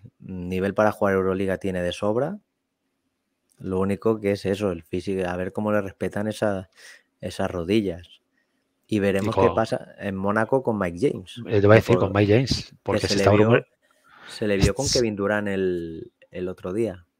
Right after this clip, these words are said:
Speaker 2: es que se estaba rumoreando, que no sé si lo sabes tú, Chris, que, que,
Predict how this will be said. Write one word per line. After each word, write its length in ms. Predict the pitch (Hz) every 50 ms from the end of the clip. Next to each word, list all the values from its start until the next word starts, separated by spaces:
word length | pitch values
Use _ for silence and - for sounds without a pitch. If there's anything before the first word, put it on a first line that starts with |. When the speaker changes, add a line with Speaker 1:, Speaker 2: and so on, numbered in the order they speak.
| _ _ _ _ -
Speaker 2:
es 180 | 120 113 107
que 120 | - - 101
se 100 | - 98
estaba 240 | - - 104 110
rumoreando, 800 | 110 113 107 110 110 110 113 120 120 117 113 117 120 123 120 120 -
que 60 | 110
no 80 | 104 101
sé 140 | - 104
si 160 | 95 - 98 92
lo 100 | 98 92
sabes 200 | - 101 95 -
tú, 100 | - 95
Chris, 180 | - 104 101
que, 140 | - - 95
que, 760 | - 87 92 87 90 90 90 87 90 - - - - -